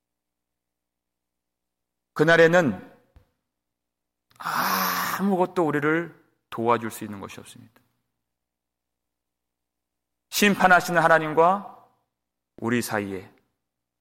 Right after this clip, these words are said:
어떤 물질도 어떤 피조물도 들어올 자리가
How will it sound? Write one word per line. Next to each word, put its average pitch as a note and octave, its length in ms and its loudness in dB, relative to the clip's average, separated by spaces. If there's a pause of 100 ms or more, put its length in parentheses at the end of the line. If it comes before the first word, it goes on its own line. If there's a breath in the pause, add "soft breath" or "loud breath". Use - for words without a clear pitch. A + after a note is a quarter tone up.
(440)
어떤 A#2+ 220 -2
물질도 C3 580 -4 (1300)
어떤 B2 320 -4
피조물도 D3 640 -6 (960)
들어올 A#2 320 -2
자리가 A2+ 560 -4